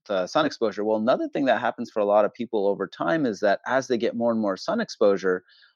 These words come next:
uh, again, and it shows up much more on Caucasian skin or light skin, you start getting redness on the skin because the collagen starts to thin and the vessels start to become much more visible.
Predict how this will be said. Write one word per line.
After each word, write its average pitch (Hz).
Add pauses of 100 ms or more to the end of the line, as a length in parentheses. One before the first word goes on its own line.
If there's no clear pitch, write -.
(120)
uh, 101
again, 143
and 113
it 104
shows 131
up 120
much 117
more 110
on 98
Caucasian 110
skin 104
or 90
light 147
skin, 85 (420)
you 143
start 175
getting 120
redness 120
on 92
the 90
skin 92
because 107
the 110
collagen 139
starts -
to 107 (100)
thin 147
and 110
the 101
vessels 135
start -
to 117
become 104
much 104
more 107
visible. 82